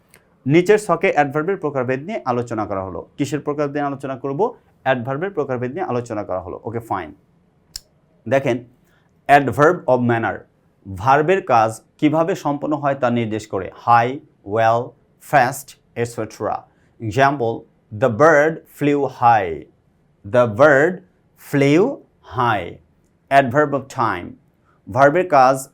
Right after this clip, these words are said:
করার সময়কে বোঝায়। Early, always, now, then, ago, et cetera।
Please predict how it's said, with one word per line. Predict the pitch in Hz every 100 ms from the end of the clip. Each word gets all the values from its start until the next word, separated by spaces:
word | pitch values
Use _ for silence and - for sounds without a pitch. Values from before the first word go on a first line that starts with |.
| _
করার | 139 135 135
সময়কে | - 139 135 127 156
বোঝায়। | 117 104 101 76 - _ _ _ -
Early, | 120 120 127 180 - _ -
always, | 123 120 110 147 - -
now, | 107 110 101 127 165 _ _ 104
then, | 117 120 170 - _ _ 139
ago, | 113 127 123 175 - _ -
et | 120
cetera। | 120 113 - 104